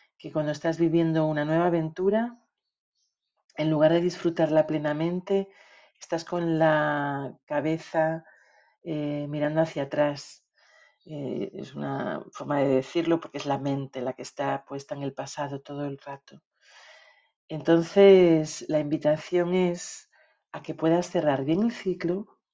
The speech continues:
en este caso el año, eh, para, mm, para realmente que tengas un excelente año donde tú diriges,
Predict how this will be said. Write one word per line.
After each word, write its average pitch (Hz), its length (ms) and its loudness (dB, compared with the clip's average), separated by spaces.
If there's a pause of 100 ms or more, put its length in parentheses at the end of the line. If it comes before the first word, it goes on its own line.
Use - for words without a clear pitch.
(340)
en 143 300 -12
este 147 220 -8
caso 156 560 2
el 135 160 -2
año, 156 460 2 (840)
eh, 160 400 2 (100)
para, 208 540 6 (640)
mm, 151 840 -4 (200)
para 156 300 2
realmente 160 640 0
que 160 100 -4
tengas 156 460 -6
un 151 160 -8
excelente 151 640 -4
año 165 260 2
donde 151 240 -4
tú 185 520 -4
diriges, 151 920 -8